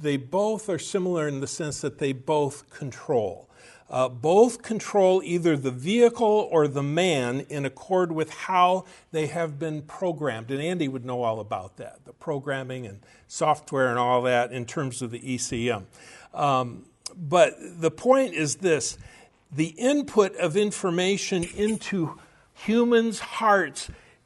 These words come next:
uh, hu-, the, the hearts of human beings, it dictates how they operate, how they function, how they behave.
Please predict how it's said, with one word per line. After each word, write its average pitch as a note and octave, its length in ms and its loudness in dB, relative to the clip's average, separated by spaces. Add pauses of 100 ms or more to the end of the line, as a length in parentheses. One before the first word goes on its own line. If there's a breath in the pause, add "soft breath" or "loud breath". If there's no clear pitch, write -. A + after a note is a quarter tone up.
(280)
uh, D#3 200 4
hu-, G#3 240 -4
the, D3+ 280 -2
the E3 100 -2
hearts G3+ 300 0
of F3 140 -6
human F#3+ 340 -2
beings, E3+ 340 -2
it D#3+ 340 2
dictates F3 920 -2 (360 soft breath)
how F#3 260 2
they F3 180 2
operate, F3 680 2
how F3+ 180 0
they F3 180 0
function, G#3 560 -4
how F#3 240 -4
they F3 180 -2
behave. E3 800 -2